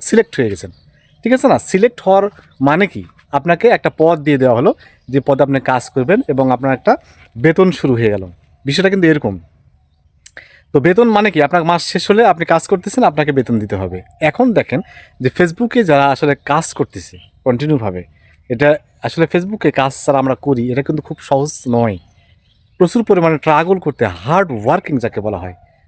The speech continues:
হার্ড ওয়ার্কিং করতে হয়, time to time ভিডিও পোস্ট করতে হয়, লাইক কমেন্ট করতে হয়, সেগুলো রিপ্লাই করতে হয়। Everything is fair and lovely, বিষয়গুলো ভালো করে বুঝবেন। সব কিছু মিলিয়ে কিন্তু একটা হার্ড ওয়ার্কিংয়ের মধ্যে আমাদেরকে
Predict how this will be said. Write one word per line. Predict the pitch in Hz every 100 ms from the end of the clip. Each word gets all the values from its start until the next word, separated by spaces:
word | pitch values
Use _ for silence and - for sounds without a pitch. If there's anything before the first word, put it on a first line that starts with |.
| -
হার্ড | 127 165 123
ওয়ার্কিং | 139 165 180
করতে | - 113 104
হয়, | 98 -
time | 135 143
to | 139
time | 135 120
ভিডিও | 123 131
পোস্ট | 123 120 -
করতে | 117 120
হয়, | 120 117 - - -
লাইক | 117 120 -
কমেন্ট | 123 117 -
করতে | 113 -
হয়, | 113 113
সেগুলো | 107 117 113
রিপ্লাই | 107 - 127
করতে | 110 110 -
হয়। | 101 113 110 - -
Everything | 185 214 269 233
is | 175 -
fair | 143 139
and | 123 110
lovely, | 101 87 90 _ _ _ _ _ -
বিষয়গুলো | 131 180 190
ভালো | 139 147
করে | 143
বুঝবেন। | 110 95 90
সব | - 180 -
কিছু | 214 233
মিলিয়ে | 165 160 220 - _ _ _
কিন্তু | 147 139 156 -
একটা | 135 123
হার্ড | 151 220 247 185
ওয়ার্কিংয়ের | 123 143 208 240 226
মধ্যে | 160 131 135
আমাদেরকে | 131 123 - 120